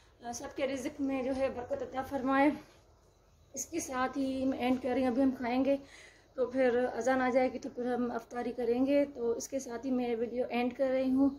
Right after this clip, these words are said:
उम्मीद है कि मेरी video पसंद आई होगी। अगर पसंद आई है तो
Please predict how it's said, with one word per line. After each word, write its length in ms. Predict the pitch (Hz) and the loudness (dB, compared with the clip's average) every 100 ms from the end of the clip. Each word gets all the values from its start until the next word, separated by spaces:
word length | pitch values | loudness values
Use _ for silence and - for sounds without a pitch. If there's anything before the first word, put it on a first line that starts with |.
| - - _ - | -10 -20 _ -4
उम्मीद 340 | 277 311 311 | 2 4 8
है 160 | 285 277 | 8 8
कि 100 | 277 | 4
मेरी 240 | 254 254 | -2 -2
video 260 | 240 247 254 | -4 -4 -8
पसंद 360 | 247 247 269 254 | -10 -4 -2 0
आई 180 | 233 262 | 2 2
होगी। 360 | 240 233 247 254 - - | 2 0 0 0 -4 -6
अगर 220 | 247 320 320 | 2 2 2
पसंद 340 | 247 311 320 | -2 2 4
आई 160 | 277 254 | 6 4
है 180 | 262 247 | 2 0
तो 220 | 240 240 | 0 0